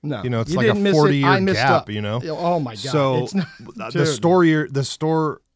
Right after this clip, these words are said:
Speaker 2: well, I'm saying, like, when you see an actor when he's twenty and then forty years later you see him as, like, you don't know.
Speaker 1: Right.
Speaker 2: You know, he, he changed.
Speaker 1: Yeah, yeah, yeah.
Speaker 2: Right? It's, uh, it's getting creepy, though.
Speaker 1: Is it?
Speaker 2: For me. It's finally happening.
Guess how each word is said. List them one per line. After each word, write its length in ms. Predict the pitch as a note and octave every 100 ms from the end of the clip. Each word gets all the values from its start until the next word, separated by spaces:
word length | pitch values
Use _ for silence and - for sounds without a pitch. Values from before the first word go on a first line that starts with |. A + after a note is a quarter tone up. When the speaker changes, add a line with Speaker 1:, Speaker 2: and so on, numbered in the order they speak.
| _ -
Speaker 2:
well, 140 | G3+
I'm 100 | D#3
saying, 240 | D3 G#3 E3
like, 160 | C3
when 140 | B2 C#3+
you 80 |
see 180 | C3 F3+
an 80 | D3
actor 400 | B2+ C#3+ D#3 D#3
when 140 | D3
he's 160 | B2 -
twenty 400 | - D#3 D3 A#2
and 100 | A#2
then 220 | A2+ A2+
forty 320 | - C#3+ C#3
years 240 | C3 C3 A2+
later 200 | C3+ B2+
you 40 | A#2
see 140 | C#3
him 100 | B2+
as, 140 | A2 B2
like, 320 | A#2+ A2 G2
you 140 | A2+ A#2+
don't 180 | C#3+ E2
know. 300 | D#2+ F#2 -
Speaker 1:
Right. 280 | - C#3+ G#2+
Speaker 2:
You 120 | A2+
know, 160 | G#2+ A2+
he, 160 | B2 A#2+ -
he 120 | D3
changed. 480 | C3 G2+ G#2 - _ -
Speaker 1:
Yeah, 220 | C#3+ G2+
yeah, 180 | G#2 A2+
yeah. 80 | A2+
Speaker 2:
Right? 280 | G#2+ A#2 - _ _ -
It's, 180 | C#3+ E3
uh, 120 | D#3+
it's 240 | D#3 C#3+ -
getting 220 | F3 C#3
creepy, 320 | C3+ D3 A2+
though. 260 | F#2 F#2 F#2+ _ _ _ _ _ _
Speaker 1:
Is 280 | - G3 G#3
it? 140 | B3 _ _ _ _
Speaker 2:
For 160 | -
me. 300 | B2 A2+ E2+ -
It's 120 | G#2+
finally 400 | - D3 C3 G#2+
happening. 420 | G2+ F#2 F2+ F2+